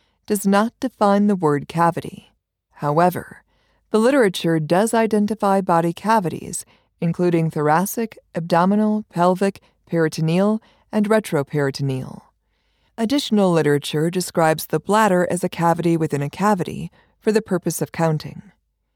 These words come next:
Because the lack of clarity in the literature about which anatomical hollow spaces are considered cavities, it is important for each facility to define the word cavity if it is used in the policies and procedures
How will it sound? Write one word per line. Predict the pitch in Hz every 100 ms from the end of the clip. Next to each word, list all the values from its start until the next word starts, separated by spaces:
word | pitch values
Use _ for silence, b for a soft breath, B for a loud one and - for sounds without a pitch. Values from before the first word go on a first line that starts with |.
| _ _ _ _ _ _
Because | 240 - 269 302 -
the | 269
lack | 233 202 208 233
of | -
clarity | - 185 180 180
in | - 165
the |
literature | 165 202 233 185 - 156 151
about | - 151 -
which | 185 220 -
anatomical | 202 214 208 190 196 202 190
hollow | 170 170 175
spaces | 180 - 160 160 165 165
are | 156
considered | 170 160 156 143 143
cavities, | 190 196 170 - - - - _ _ _ _ -
it | 233
is | 233
important | 240 - 277 208 202
for | 196 -
each | 240 - -
facility | 269 - 214 214 214
to | 208 208
define | 196 - 254 233 196 202
the | 202
word | 180 185 185
cavity | - 220 196 - - - b b b b
if | 208 240
it | 285
is | 285 254
used | 208 214 214 202
in |
the | 196
policies | - 180 185 180 180 170
and | 160 160
procedures | 160 151 233 226 - - - -